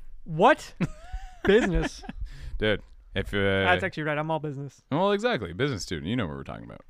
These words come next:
Speaker 1: Business student, does nothing.
Speaker 2: <laughs>
Speaker 1: This is actually something that I can't wait, is that Alana actually has,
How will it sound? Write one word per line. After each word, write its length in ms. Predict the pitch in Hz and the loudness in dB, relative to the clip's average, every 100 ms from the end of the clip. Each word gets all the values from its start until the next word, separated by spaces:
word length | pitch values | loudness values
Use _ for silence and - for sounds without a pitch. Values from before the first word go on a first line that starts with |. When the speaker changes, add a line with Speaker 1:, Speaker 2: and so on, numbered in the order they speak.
| - - | -18 -6
Speaker 1:
Business 240 | 185 147 | -6 -4
student, 200 | - 143 | -8 -8
does 160 | 160 147 | -6 -6
nothing. 480 | 147 151 151 139 123 | -6 -6 -8 -10 -6
Speaker 2:
<laughs> 40 | - - - - - - | 0 2 2 -2 -2 2
Speaker 1:
This 200 | - 220 | 4 4
is 140 | 262 247 | 4 6
actually 280 | 262 - 233 | 4 4 0
something 340 | 233 208 208 | 0 0 2
that 220 | 196 185 - | 2 2 0
I 120 | 175 | -2
can't 260 | 170 180 165 | -2 -2 0
wait, 180 | 160 151 | 0 -2
is 100 | 131 | -4
that 140 | 143 | -6
Alana 340 | 147 143 156 | -4 -4 -4
actually 380 | 180 165 156 170 | -2 -2 -2 -6
has, 460 | 147 143 139 127 | -4 -2 -2 -6